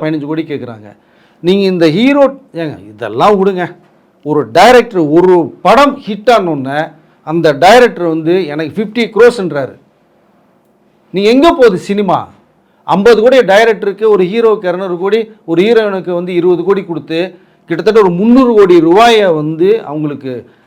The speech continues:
டேபிள் மேல வச்சு, அதற்கப்புறமேல ஒரு நூறு கோடி ரூபா போட்டு ஒரு படம் பண்ணி, நானூறு கோடிக்கு ஒரு படம் பண்ணி, அந்த படம் சரியா வந்து ஐந்நூறு கோடி சம்பாரிச்சதுன்னா ஒரு நூறு ரூபா லாபம். அப்படியே உளுந்ததுன்னா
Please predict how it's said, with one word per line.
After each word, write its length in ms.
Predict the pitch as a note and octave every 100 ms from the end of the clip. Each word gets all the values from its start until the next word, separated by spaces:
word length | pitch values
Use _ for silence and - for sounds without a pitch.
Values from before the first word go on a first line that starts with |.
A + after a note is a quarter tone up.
| _
டேபிள் 280 | G3+ A3 G3
மேல 240 | E3 C#3+
வச்சு, 500 | C3 D3+ D3+ E3 D3+ - _ _
அதற்கப்புறமேல 840 | - D#3+ A3 G#3 G#3 G#3+ G#3 G#3+ G#3
ஒரு 100 | E3+
நூறு 260 | D#3 F3+
கோடி 200 | E3+ D#3
ரூபா 200 | D3 F3
போட்டு 260 | F#3 D#3 D3
ஒரு 100 | C#3+
படம் 280 | C#3 D3 D#3
பண்ணி, 220 | C#3+ C3+
நானூறு 380 | C3 E3 D#3+ C#3
கோடிக்கு 260 | F#3 F#3
ஒரு 120 | D3+ A#2
படம் 320 | - D#3+ F#3
பண்ணி, 420 | C#3+ A#2 B2 C3 _ _ _ -
அந்த 260 | B2 A#2
படம் 320 | G#2 D3+ F3 F3+
சரியா 360 | D#3 D#3+ F#3
வந்து 180 | E3+ D3+
ஐந்நூறு 240 | C#3 C#3+
கோடி 200 | C#3 D#3 E3
சம்பாரிச்சதுன்னா 640 | C#3 D3+ D#3 C3 C3+ C#3+ E3+
ஒரு 80 |
நூறு 200 | C3+ C#3
ரூபா 120 | C3 C#3
லாபம். 440 | B2 C#3+ C3 F#2 _ _ _ _ _ _ _ _ _ _ _ _ _ _ _ _
அப்படியே 340 | - - A#3+ B3 G3
உளுந்ததுன்னா 560 | C4+ C4 A#3 G#3+ B3